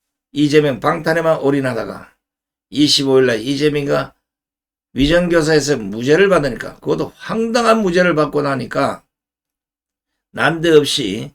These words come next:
국민의 여론을 돌리려고 이제 또 민생 얘기를 또 하고 있습니다. 한 번만 더 민생하면 이빨을 뽑아버릴 겁니다.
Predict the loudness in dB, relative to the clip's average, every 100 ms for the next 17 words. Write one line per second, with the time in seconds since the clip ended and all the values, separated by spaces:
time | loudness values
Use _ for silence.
0 | _ -4 0 0 6 6 6 0 0 0
1 | 0 -2 -6 -10 -18 _ _ _ _ -2
2 | 0 0 -2 -6 -6 -6 -6 -2 -2 -2
3 | -6 -10 -8 -8 -8 -8 -10 -10 -12 -16
4 | -20 _ -14 -8 -6 -4 -4 0 2 2
5 | 0 -4 -4 -4 -4 -6 -8 -8 -6 -6
6 | -8 -10 -14 -16 -18 -20 -20